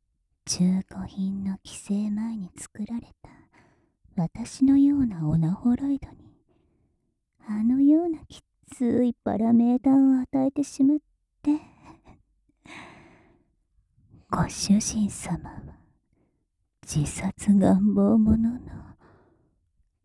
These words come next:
ドMマゾなんですね。<laughs> いいですよ。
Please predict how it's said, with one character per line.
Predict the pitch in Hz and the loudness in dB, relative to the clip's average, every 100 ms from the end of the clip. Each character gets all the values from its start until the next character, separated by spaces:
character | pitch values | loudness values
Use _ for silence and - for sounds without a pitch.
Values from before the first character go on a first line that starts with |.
| _ | _
ド | - 143 143 143 | 0 2 4 4
M | 160 175 - - - | 4 2 0 -2 0
マ | 180 190 | 0 2
ゾ | 196 - 254 | 0 0 2
な | 220 202 | 4 2
ん | 196 | 0
で | 190 - | -4 -12
す | - 196 | -10 -8
ね。 | 202 226 240 - - - - _ _ _ _ _ _ _ _ 302 | -6 -8 -12 -18 -20 -20 -20 _ _ _ _ _ _ _ _ -16
<laughs> | - - _ _ _ _ _ _ _ _ _ _ _ _ - | -16 -18 _ _ _ _ _ _ _ _ _ _ _ _ -12
い | 285 294 | -10 -10
い | |
で | 269 | -12
す | 262 - | -16 -18
よ。 | 190 | -18